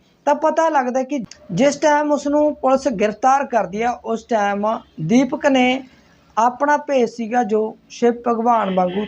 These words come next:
ਧਾਰਿਆ ਹੋਇਆ ਸੀ। ਇਸ ਤੋਂ ਬਾਅਦ ਪੁਲਿਸ ਨੇ ਪੋਕਸੋ ਐਕਟ ਅਤੇ ਹੋਰ ਧਾਰਾਵਾਂ ਲਾ ਕੇ ਦੀਪਕ ਸੈਣੀ ਉੱਤੇ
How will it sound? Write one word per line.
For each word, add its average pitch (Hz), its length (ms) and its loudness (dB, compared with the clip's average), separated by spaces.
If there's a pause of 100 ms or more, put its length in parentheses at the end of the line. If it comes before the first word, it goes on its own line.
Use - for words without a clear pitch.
ਧਾਰਿਆ 196 340 2
ਹੋਇਆ 160 220 -2
ਸੀ। - 220 -14 (640)
ਇਸ 254 120 2
ਤੋਂ 311 140 0
ਬਾਅਦ 294 280 2
ਪੁਲਿਸ 247 280 -4
ਨੇ 254 180 2
ਪੋਕਸੋ 254 480 0
ਐਕਟ 247 280 0 (120)
ਅਤੇ 247 180 2
ਹੋਰ 226 380 4
ਧਾਰਾਵਾਂ 240 440 2
ਲਾ 185 220 0
ਕੇ 208 240 -2
ਦੀਪਕ 233 540 0
ਸੈਣੀ 214 380 0
ਉੱਤੇ 202 420 -2